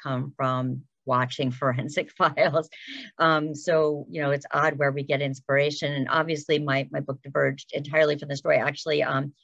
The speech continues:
was very careful not to learn more about, you know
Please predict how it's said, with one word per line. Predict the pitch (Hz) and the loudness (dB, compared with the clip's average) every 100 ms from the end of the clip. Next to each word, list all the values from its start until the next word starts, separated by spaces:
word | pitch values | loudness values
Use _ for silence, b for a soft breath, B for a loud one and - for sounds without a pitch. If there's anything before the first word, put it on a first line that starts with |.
| _ _ _ - | _ _ _ -2
was | 160 | 0
very | 151 160 151 | 4 4 2
careful | 160 151 151 151 | 2 0 2 0
not | 151 147 151 147 - | 2 2 2 0 -8
to | 156 147 143 143 - _ _ | -4 -2 -2 -4 -12 _ _
learn | 160 170 165 156 156 | 0 4 4 4 0
more | 151 151 151 143 - | 0 4 4 4 0
about, | 143 147 156 151 - | 0 2 4 2 0
you | |
know | 151 | -8